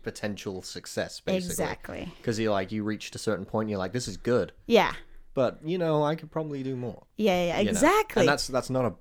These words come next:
Speaker 1: bad thing to think, too, 'cause
Speaker 2: Yeah.
Speaker 1: I, I, I felt guilty for that sometimes when I'm like, I'm, you know, when I don't feel happy where I'm at, I'm
Speaker 2: Mm-hmm.
Speaker 1: like, "I could do more."
Speaker 2: Yeah.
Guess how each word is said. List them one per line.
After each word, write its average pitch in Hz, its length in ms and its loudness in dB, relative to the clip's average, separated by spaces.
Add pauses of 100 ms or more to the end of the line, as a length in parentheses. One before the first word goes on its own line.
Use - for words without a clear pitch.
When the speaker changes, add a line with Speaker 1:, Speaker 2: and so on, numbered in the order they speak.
Speaker 1:
bad 95 320 2
thing 87 420 -4
to 85 180 -8
think, 82 340 -8
too, 82 280 -6
'cause 87 260 -8 (600)
Speaker 2:
Yeah. 220 200 4
Speaker 1:
I, 107 340 4
I, 113 300 2
I 113 60 2
felt 95 340 -4
guilty 92 380 -4
for 92 120 -8
that 87 180 -4
sometimes 87 460 -8
when 87 120 -6
I'm 85 100 -8
like, 82 160 -8
I'm, 90 240 -8 (200)
you 104 100 -8
know, 90 100 -4
when 87 120 -4
I 90 80 -2
don't 98 160 -4
feel 98 260 -6
happy 101 440 -6
where 95 220 -2
I'm 85 140 -2
at, 90 320 -4
I'm 214 100 4
Speaker 2:
Mm-hmm. 202 140 2
Speaker 1:
like, 190 240 -2 (220)
"I 208 80 -8
could 175 120 -4
do 98 140 -6
more." 80 320 -6 (240)
Speaker 2:
Yeah. 180 360 0